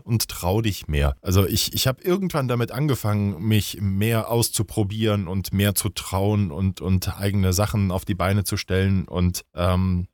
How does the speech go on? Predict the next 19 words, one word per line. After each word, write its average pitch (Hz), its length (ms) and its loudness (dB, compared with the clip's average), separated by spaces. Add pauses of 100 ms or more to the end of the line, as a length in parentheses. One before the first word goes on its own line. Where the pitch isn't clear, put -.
(160)
das - 120 -2
hätte 113 180 0
ich 95 80 0
schon 104 200 0
viel 98 180 -2
früher 107 340 0
machen 80 300 -2
sollen. 71 340 2
Also 76 200 2
deswegen 82 420 0
wäre 82 280 2
auch 76 160 -2
das 92 280 2
eine 80 200 -2
Nachricht 85 500 0 (880)
an 107 160 0
mein 101 380 2
jüngeres 98 580 2
Ich. - 320 -2